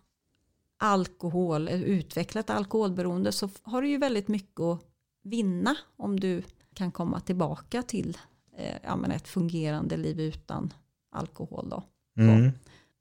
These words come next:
Speaker 1: Och det skulle ju säkert göra dig mer motiverad också.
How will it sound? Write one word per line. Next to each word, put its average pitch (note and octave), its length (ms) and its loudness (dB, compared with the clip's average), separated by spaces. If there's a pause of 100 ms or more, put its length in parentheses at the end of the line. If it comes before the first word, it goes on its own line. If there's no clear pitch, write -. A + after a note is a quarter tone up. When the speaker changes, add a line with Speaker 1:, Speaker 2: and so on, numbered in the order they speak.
Speaker 1:
Och G3 80 -2
det F3 200 2
skulle E3 280 -4
ju E3+ 120 0
säkert D#3 680 -4
göra E3+ 380 -2
dig D#3+ 180 0
mer D#3 380 0
motiverad D#3+ 840 -2
också. - 360 -8